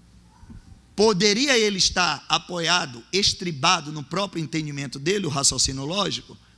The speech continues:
Poderia, mas ele ia perder a bênção.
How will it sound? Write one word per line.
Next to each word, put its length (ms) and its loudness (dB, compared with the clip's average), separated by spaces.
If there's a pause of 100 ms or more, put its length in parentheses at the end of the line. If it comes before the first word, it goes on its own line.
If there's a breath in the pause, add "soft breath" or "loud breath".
Poderia, 580 -8 (800)
mas 200 -8
ele 180 -4
ia 80 -6
perder 300 -8
a 40 -14
bênção. 440 -8